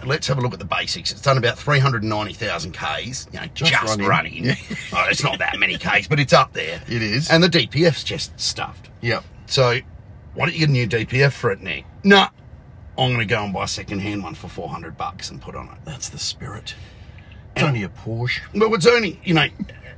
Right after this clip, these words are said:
Speaker 1: how many Ks has that one done and how long's it gonna last?
Speaker 2: Yeah,
Speaker 1: You see,
Speaker 2: that's
Speaker 1: the
Speaker 2: right.
Speaker 1: poor, the poor man always pays twice. However, Strecco's not poor,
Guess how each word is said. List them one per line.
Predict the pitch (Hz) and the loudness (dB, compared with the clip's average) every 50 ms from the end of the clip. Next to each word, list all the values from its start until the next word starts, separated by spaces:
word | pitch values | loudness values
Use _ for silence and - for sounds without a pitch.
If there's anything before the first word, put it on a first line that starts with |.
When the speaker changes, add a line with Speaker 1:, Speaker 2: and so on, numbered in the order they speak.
| - - | 0 2
Speaker 1:
how | 151 175 | 4 4
many | 185 196 190 | 6 4 4
Ks | 143 151 | 4 4
has | 165 175 170 139 147 | 4 4 4 4 4
that | 160 196 202 | 2 4 4
one | 220 190 175 | 6 6 8
done | 156 131 120 | 6 6 6
and | 120 117 | 4 2
how | 127 120 | 2 2
long's | 113 110 107 95 | 2 0 -2 -4
it | - | -6
gonna | 110 101 95 | -8 -8 -8
last? | 95 92 85 76 78 - | -6 -4 -4 -4 -4 0
Speaker 2:
Yeah, | 107 - | 4 4
Speaker 1:
You | - | 6
see, | - - 160 | 8 8 8
Speaker 2:
that's | 165 156 | 8 6
Speaker 1:
the | 170 160 | 6 6
Speaker 2:
right. | 151 147 208 | 8 8 8
Speaker 1:
poor, | 214 - | 6 4
the | 185 165 | 0 2
poor | - 190 214 220 214 | 4 4 4 6 6
man | 202 175 156 151 | 6 6 6 6
always | 151 143 143 143 135 131 - | 4 4 4 4 4 4 4
pays | - - 139 120 113 101 - | 2 2 4 4 2 0 -4
twice. | - - 139 139 117 101 82 - | -4 0 2 4 4 2 0 2
However, | 120 123 135 143 139 135 | 4 4 4 4 4 2
Strecco's | - - 160 180 175 147 117 110 107 | 0 2 0 0 2 0 0 0 0
not | 117 110 101 - - | -2 -4 -4 -4 -2
poor, | - 151 131 101 98 107 | 0 0 0 2 0 -2